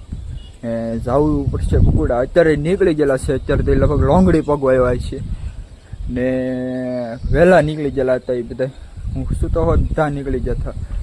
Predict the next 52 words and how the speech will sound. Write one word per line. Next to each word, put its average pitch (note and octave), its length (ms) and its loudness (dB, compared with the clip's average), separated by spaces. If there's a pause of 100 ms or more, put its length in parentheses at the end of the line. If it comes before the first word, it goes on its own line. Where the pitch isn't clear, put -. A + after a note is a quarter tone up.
બધા B2+ 180 -2 (220)
ભગુડા D3 300 2
જવા A#2+ 220 0
માટે. A#2+ 280 -4 (840)
કેટલા, D#3 240 2
કેટલા C#3 240 -2
ગયેલા C#3+ 260 0
છે D3 120 -2
એ C#3+ 60 -2
તો C#3 120 -6
મને D3+ 260 -4
નથી C#3+ 220 -6
ખબર, C3 340 -6 (340)
પણ B2 140 -6
મારા A#2 260 -8
ભાઈ C#3 160 -2
ને C3+ 80 -8
મારા B2+ 160 -8
ભાભી B2+ 240 -4
ગયેલા B2+ 220 -8
છે - 120 -12
એ C3 40 -10
તો C3 120 -8
મને A#2+ 180 -10
ખબર D3 280 -4
છે, - 180 -16 (140)
કારણ B2 140 -10
કે A#2+ 100 -8
એની A#2+ 160 -4
માનતા C#3+ 400 -4
છે - 140 -16
એટલે B2+ 180 -16
એ B2 40 -12 (100)
તો C3 100 -4
ગયેલા D3 320 -2
છે. - 160 2 (640)
એની C#3+ 140 -2
દીકરી D3 600 -2
ઘરે D#3 260 4
છે, B2+ 140 -4
એને C#3 220 0 (280)
મારે E3 240 4
લઈને C#3+ 180 4
જવાની B2+ 300 0
છે - 140 -2
ઈકા, B2+ 360 0 (960)
મારી A#2 180 -4
બ્રેઝોડીમાં C3 760 0
લઈને A2+ 160 -4
જવાની A2 320 -8
છે A2 140 -14
એને. A2 200 -10